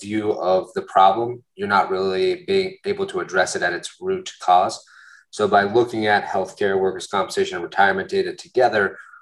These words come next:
we can understand what's going on within a population and really provide that, that unique view, which leads to the answers. So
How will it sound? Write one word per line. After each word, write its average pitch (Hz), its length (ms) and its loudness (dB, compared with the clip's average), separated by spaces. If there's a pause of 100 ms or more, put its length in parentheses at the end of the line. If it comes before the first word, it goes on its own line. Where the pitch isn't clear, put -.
(120)
we 113 60 -6
can 110 120 -2
understand 107 460 0
what's 92 140 -8
going 101 220 -6
on 98 180 -2
within 95 200 -6
a 85 40 -12
population 92 880 0
and 92 240 -12
really 101 200 0
provide 90 580 4
that, 82 300 2 (100)
that 87 240 -4
unique 95 360 -6 (220)
view, 339 380 -2 (400)
which - 300 -2
leads 98 260 -6
to - 100 -6
the 85 220 -2
answers. - 400 -10
So 98 260 -2